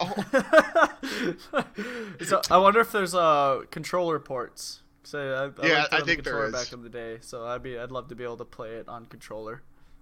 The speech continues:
Speaker 2: if I was gonna. I feel like it'd be weird playing that game with mouse and keyboard.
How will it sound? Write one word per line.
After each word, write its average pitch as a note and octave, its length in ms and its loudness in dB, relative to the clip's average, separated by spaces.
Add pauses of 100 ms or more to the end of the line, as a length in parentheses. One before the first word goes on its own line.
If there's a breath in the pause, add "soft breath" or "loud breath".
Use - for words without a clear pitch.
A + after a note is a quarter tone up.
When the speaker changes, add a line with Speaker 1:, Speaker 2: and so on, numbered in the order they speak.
(420 soft breath)
Speaker 2:
if - 60 -18
I A#2 80 -8
was A2+ 220 -12
gonna. G#2+ 300 -14 (680 soft breath)
I C3+ 40 -14
feel D3 140 -8
like C#3 80 -8
it'd C3+ 100 -10
be C3+ 120 -8
weird B2+ 300 -10
playing A2+ 240 -14
that A2 180 -16
game A2 240 -16
with G#2+ 120 -18 (340)
mouse A#2+ 240 -16
and G#2+ 100 -20
keyboard. G#2+ 400 -16